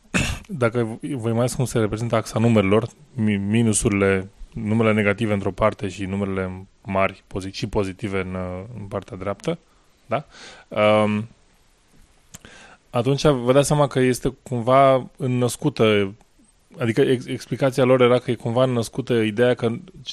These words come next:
ce e mai mic e undeva spre stânga. Și dacă te uiți înspre stânga,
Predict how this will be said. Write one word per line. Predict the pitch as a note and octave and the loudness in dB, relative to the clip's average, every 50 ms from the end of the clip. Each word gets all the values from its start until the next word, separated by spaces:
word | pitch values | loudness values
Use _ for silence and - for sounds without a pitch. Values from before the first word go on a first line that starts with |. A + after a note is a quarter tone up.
| - F3 C3 | -16 -16 -8
ce | - - | -2 2
e | C3+ C3 | 2 4
mai | B2 B2 A#2 | 4 2 0
mic | A2+ B2 C3 - | 0 -2 -2 -4
e | C#3 | -4
undeva | B2 A#2+ A#2 B2+ B2 | -4 0 0 0 0
spre | A#2 - - B2+ | 0 -2 -8 -10
stânga. | - - - A#2 G2+ F2 F2 - _ _ _ - - - - - _ _ | -6 -2 0 0 0 -2 -6 -12 _ _ _ -20 -20 -20 -20 -20 _ _
Și | - - | -12 -4
dacă | - A2 G#2 G2+ G#2+ | -2 -2 0 0 0
te | F#2+ A#2 | 2 2
uiți | B2+ B2+ - | 2 2 2
înspre | C#3+ A#2+ - - A2+ | 0 -2 0 0 -2
stânga, | G2+ - - A2 F#2+ F#2 G2 A2+ D#3 F#3+ | -2 0 -2 -2 0 2 4 4 2 2